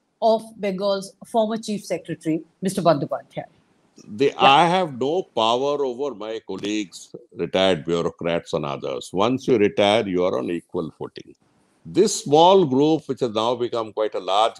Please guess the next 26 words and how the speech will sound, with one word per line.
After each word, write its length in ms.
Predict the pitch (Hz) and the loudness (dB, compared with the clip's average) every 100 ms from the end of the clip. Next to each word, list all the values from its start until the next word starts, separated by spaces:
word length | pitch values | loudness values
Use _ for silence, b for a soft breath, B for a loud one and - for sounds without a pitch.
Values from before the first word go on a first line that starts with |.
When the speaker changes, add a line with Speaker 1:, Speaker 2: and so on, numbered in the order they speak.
| - | -8
Speaker 2:
group, 220 | 104 120 _ | -6 -6 _
consists 500 | 107 98 - 107 - | -8 -6 -10 -8 -8
of 180 | 101 - | -8 -6
people 600 | 104 - 131 143 147 151 | -8 -2 0 2 0 -2
who 340 | 113 107 104 | -2 0 2
are, 320 | 104 101 98 73 _ _ | 4 4 2 -2 _ _
consists 360 | 101 101 127 110 | -10 -8 -10 -10
of 140 | 101 | -8
people 380 | 101 101 135 135 | -8 -6 -4 -6
who 200 | 120 92 95 | -4 0 4
are, 240 | 95 87 _ _ _ _ _ _ | 4 0 _ _ _ _ _ _
uh, 320 | 92 90 87 | 0 2 0
have 340 | 87 104 101 80 | -2 -2 -2 -2
like-minded. 920 | 110 127 - 107 107 107 110 143 190 - _ _ _ _ _ _ - | -2 -2 -4 -8 -6 -6 -4 -4 -6 -20 _ _ _ _ _ _ -2
And 180 | 147 | 0
I 80 | 202 | 0
was 140 | 220 - | -2 -2
surprised 800 | 185 - 139 139 226 294 - | -6 -6 0 2 2 -4 -10
to 100 | 254 - | -10 -8
see 300 | 170 185 214 | -8 -8 -6
that 220 | 202 - | -8 -10
so 380 | - 147 180 226 | -8 -2 0 0
many 380 | 262 247 247 226 | -2 -2 0 2
of 220 | 185 - | 0 2
us 320 | 151 180 180 | 2 2 0
have 180 | 170 | -6